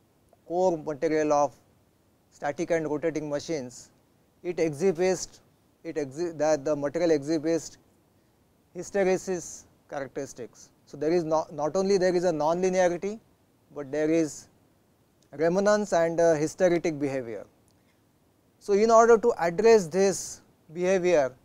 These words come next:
and be able to take into account into your numerical method, it requires lot of understanding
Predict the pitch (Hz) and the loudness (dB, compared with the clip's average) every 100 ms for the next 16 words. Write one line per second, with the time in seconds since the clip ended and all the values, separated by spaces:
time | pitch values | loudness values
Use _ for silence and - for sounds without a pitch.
0 | _ - 165 156 196 196 170 196 180 202 | _ -12 -10 -6 2 2 4 0 0 -2
1 | 196 196 _ _ _ - 208 220 208 202 | -2 -4 _ _ _ -6 -4 -2 0 4
2 | 175 185 180 185 190 - _ - 170 165 | 4 4 2 2 -2 -10 _ -12 -12 -8
3 | 190 180 180 165 165 175 156 180 175 156 | -4 2 2 2 -2 -2 -2 -2 -2 -2
4 | 151 175 156 131 - _ _ _ 165 160 | -4 -2 -2 -4 -12 _ _ _ -10 -6
5 | 156 - 170 151 151 151 160 143 - 147 | -4 0 0 2 0 2 0 -2 -10 -10
6 | 160 - 160 156 160 156 | -10 -6 -6 -4 -6 -8